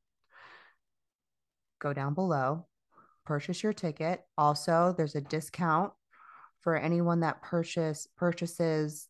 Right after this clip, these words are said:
the kids class, you get a discount for the twenty twenty-seven class. So if you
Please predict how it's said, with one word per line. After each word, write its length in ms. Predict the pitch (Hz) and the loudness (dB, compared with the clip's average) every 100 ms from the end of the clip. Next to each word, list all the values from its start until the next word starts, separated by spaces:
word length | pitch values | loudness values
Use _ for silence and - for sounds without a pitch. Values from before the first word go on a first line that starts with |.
| - | -12
the 60 | 170 | -4
kids 280 | 185 190 | -2 -2
class, 640 | - 175 135 135 170 - - _ _ - | 0 4 6 6 2 -10 -16 _ _ 0
you 140 | 175 | 0
get 180 | 165 165 | 2 0
a 60 | 160 | 0
discount 520 | 151 160 - 156 143 - - | -2 -4 -4 -2 -2 -4 -4
for 480 | 160 156 143 135 143 | 2 4 4 2 -2
the 80 | 151 | -8
twenty 260 | - 151 | -4 -4
twenty-seven 540 | 147 143 143 170 156 139 | -4 -6 -4 -4 -4 -4
class. 500 | - - - - - _ _ - _ | -6 -8 -16 -20 -20 _ _ -20 _
So 120 | - | -6
if 120 | 151 | -6
you 120 | 156 | -4